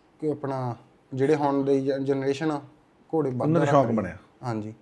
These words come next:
Speaker 2: ਉਹਨਾਂ
Speaker 1: ਕਿਉਂਕਿ ਹੁਣ ਜਿਵੇਂ ਆਪਾਂ ਕਹਿ ਲਈਏ ਹਰੇਕ ਚੀਜ਼ 'ਚ, ਹਨਾ, ਮ, ਮੋਟਰਸਾਈਕਲ ਵਗੈਰਾ, ਗੱਡੀ ਵਗੈਰਾ, ਕਬੱਡੀ 'ਚ ਆਮ ਹੀ ਹੋ ਗਏ।
Speaker 2: ਜੀ, ਬਿਲਕੁਲ।
Speaker 1: ਉਵੇਂ ਹੀ ਬਈ ਇਹਨਾਂ 'ਚ।
Speaker 2: ਜੀ।
Speaker 1: ਹੁਣ ਗੱਡੀਆਂ, ਮੋਟਰਸਾਈਕਲ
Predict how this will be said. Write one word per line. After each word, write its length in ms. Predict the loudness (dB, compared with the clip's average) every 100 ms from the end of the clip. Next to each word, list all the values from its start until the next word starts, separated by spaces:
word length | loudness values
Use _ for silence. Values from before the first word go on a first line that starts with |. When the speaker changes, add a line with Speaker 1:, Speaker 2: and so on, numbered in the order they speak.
| _
Speaker 2:
ਉਹਨਾਂ 120 | -6 -6 -6
Speaker 1:
ਕਿਉਂਕਿ 260 | -6 -2 0
ਹੁਣ 140 | 0 0 0 0 -2 -6 _ _ _ _ _ -4
ਜਿਵੇਂ 220 | -2 -2
ਆਪਾਂ 180 | -2 -2
ਕਹਿ 140 | 2
ਲਈਏ 120 | 2
ਹਰੇਕ 280 | 4 4 4
ਚੀਜ਼ 180 | 2 2
'ਚ, 60 |
ਹਨਾ, 180 | 2 2
ਮ, 140 | 0 -4 -10 _ _ -2 0 2 0 0
ਮੋਟਰਸਾਈਕਲ 460 | -2 0 0 2
ਵਗੈਰਾ, 340 | 2 4 2 2
ਗੱਡੀ 300 | 2 2 2
ਵਗੈਰਾ, 280 | 2 0
ਕਬੱਡੀ 360 | -2 -2 -2 -2
'ਚ 80 | 0
ਆਮ 220 | 2 0
ਹੀ 80 | 0
ਹੋ 140 | -4
ਗਏ। 180 | -6 -6 -4
Speaker 2:
ਜੀ, 120 | -4
ਬਿਲਕੁਲ। 240 | -2 0 4
Speaker 1:
ਉਵੇਂ 160 | 4
ਹੀ 40 | 4
ਬਈ 200 | 2 2
ਇਹਨਾਂ 220 | -2 -6
'ਚ। 100 | -10 -14 _ _ _ _
Speaker 2:
ਜੀ। 80 | -6
Speaker 1:
ਹੁਣ 100 | -2
ਗੱਡੀਆਂ, 380 | -2 0 -2 -2
ਮੋਟਰਸਾਈਕਲ 720 | -4 -4 -6 -6 -4 -4 -6